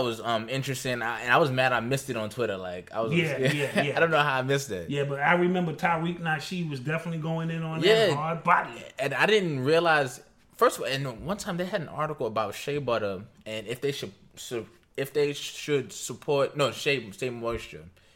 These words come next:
Speaker 1: if they should support them just because they're a black-owned, um, company,
Speaker 2: Mm-hmm.
Speaker 1: when they're not even a black-owned company.
Speaker 2: Ooh, ooh,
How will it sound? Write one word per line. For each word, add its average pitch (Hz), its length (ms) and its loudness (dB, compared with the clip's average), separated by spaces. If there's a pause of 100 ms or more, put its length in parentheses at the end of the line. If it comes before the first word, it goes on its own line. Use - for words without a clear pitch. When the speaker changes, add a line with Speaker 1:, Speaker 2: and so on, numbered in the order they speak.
(120)
Speaker 1:
if 110 140 -4
they 131 160 0
should 127 380 -4
support 143 520 -2
them 113 140 -6
just 123 240 -6
because 117 340 -4
they're 110 140 0
a 98 40 -4
black-owned, 107 1400 -4 (360)
um, 95 540 -8
company, 107 480 -6 (120)
Speaker 2:
Mm-hmm. 151 300 -6
Speaker 1:
when 95 240 -4
they're 131 180 0
not 113 200 -2
even 101 180 -8
a 90 40 -10
black-owned 90 500 -10
company. 85 360 -12
Speaker 2:
Ooh, 156 380 -4 (500)
ooh, 180 460 0